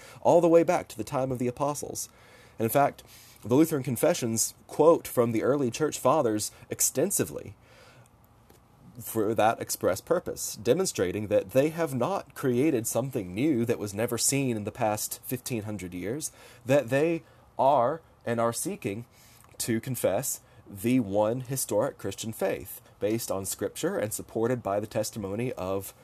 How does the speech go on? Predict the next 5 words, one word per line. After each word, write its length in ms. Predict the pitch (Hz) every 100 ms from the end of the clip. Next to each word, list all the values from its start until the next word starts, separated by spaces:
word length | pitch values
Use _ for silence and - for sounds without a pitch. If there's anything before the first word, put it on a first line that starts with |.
| - -
the 140 | 104
early 240 | 107 117
fathers. 560 | 117 156 180 - - - _ _ _ _ _ _ _ _ _ _ _ - - _ - _ - - _ -
And 100 | 131
so, 240 | 151 143